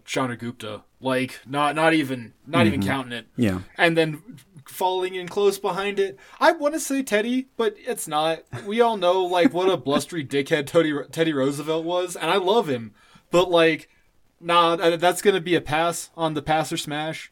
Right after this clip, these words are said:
Speaker 2: Mm-hmm.
Speaker 1: Um, I'm trying to think of other dudes, like
Speaker 2: Uh, I, I, I mean, I think we both kind of had a, uh, uh,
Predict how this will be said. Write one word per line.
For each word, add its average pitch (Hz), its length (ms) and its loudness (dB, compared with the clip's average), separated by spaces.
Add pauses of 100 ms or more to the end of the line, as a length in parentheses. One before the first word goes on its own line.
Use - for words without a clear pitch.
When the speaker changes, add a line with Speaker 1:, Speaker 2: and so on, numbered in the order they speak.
(120)
Speaker 2:
Mm-hmm. - 80 0
Speaker 1:
Um, 135 540 -2 (920)
I'm 151 100 -8
trying 214 180 2
to 180 60 0
think 185 260 -4
of 147 120 -6
other 165 240 -2
dudes, 131 600 -4
like 131 380 -2 (1300)
Speaker 2:
Uh, 147 420 2 (460)
I, 185 240 4 (100)
I, 170 200 -4
I - 20 0
mean, 170 260 6
I 147 280 2
think 202 180 -2
we 185 80 2
both 165 240 4
kind 156 180 4
of 135 100 2
had 135 240 4
a, 120 460 4
uh, - 80 -10
uh, 107 840 2